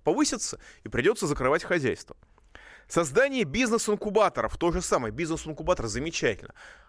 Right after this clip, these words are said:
А, только, а, кредит под процент, который в разы выше инфляции, кто осилит в этом инкубаторе?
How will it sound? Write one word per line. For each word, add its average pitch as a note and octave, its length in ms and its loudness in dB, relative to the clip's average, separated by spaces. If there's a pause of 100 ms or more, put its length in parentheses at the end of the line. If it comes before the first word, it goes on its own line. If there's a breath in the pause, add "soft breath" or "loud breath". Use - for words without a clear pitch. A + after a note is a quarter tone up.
(100)
А, G#2 320 4
только, B2+ 400 0
а, G#2+ 560 4
кредит D3+ 480 0
под A2+ 160 -6
процент, C3 400 -4
который G#2 300 -6
в F#2 60 -6
разы C3+ 300 0
выше A2 300 -6
инфляции, A2+ 500 -2
кто - 300 0
осилит G#2 400 -4
в F#2+ 80 -2
этом G2 200 -4
инкубаторе? A2 580 -2